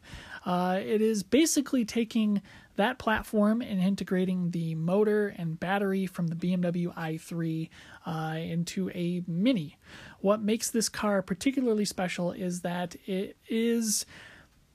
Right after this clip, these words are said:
kind of an amalgamation of design and intent and data that B M W has been gathering over the past decade or so, uh, between different variations of both Mini electric test cars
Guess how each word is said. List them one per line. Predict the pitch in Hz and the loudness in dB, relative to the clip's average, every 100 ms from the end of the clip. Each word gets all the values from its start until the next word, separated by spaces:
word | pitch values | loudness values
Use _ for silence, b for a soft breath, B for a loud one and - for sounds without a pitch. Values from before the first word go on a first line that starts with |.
| _ | _
kind | - 359 | -2 2
of | 311 | 4
an | |
amalgamation | 247 196 196 226 240 226 214 196 - 208 190 185 - | 6 6 4 4 4 4 4 2 0 0 2 0 -2
of | 175 165 160 160 175 | -2 -2 -2 -4 -6
design | 156 156 170 196 220 220 214 208 196 - | -6 -4 -2 0 0 2 4 2 0 -2
and | 175 | -2
intent | 160 160 - - 220 220 214 - - | -2 -6 -4 0 0 0 -6 -10 -6
and | 165 156 170 | -6 -6 -4
data | 185 208 202 190 180 B B B - | 0 2 2 0 -2 B B B -2
that | 175 175 | -2 2
B | 202 | 2
M | 220 | 4
W | 202 196 | 2 2
has | 180 | 2
been | 170 170 | 0 -2
gathering | 170 165 175 170 160 | -2 0 0 0 -2
over | 165 170 170 | -2 -2 0
the | 165 | -2
past | - 185 185 180 - - _ _ - | -4 -2 -2 -2 -2 -4 _ _ -6
decade | 180 220 220 196 | -4 0 2 2
or | 180 165 | 2 -2
so, | - 175 156 156 180 B B B - | -2 -4 -4 -2 -4 B B B -6
uh, | 175 170 | -2 0
between | 180 - 196 185 | -2 0 0 2
different | 190 214 202 | 0 -2 -2
variations | 185 185 175 175 - 175 175 180 | 0 0 0 -2 -2 -2 -2 -4
of | 160 | -6
both | 175 165 160 | -4 -4 -4
Mini | 170 170 196 202 - | -4 0 2 0 0
electric | 185 180 - 170 - - | -2 -2 -2 -4 -6 -8
test | - 214 - | 0 0 0
cars | - 196 185 180 170 | -2 0 2 0 -2